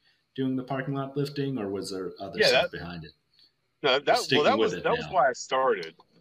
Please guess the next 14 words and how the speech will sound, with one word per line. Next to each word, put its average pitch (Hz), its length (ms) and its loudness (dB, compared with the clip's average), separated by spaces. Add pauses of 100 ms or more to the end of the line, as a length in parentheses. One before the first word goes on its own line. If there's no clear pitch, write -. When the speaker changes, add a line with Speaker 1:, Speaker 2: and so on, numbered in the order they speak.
Speaker 2:
That - 100 2
was 214 140 2
why 208 160 4
I - 20 0
started 123 480 -2
because, 104 460 -4 (640)
yeah, 110 180 4
I 98 40 0
mean, 98 180 -6
the 95 60 -16
gyms 113 320 -2
were 113 80 -8
shut 113 240 0
down. 104 440 2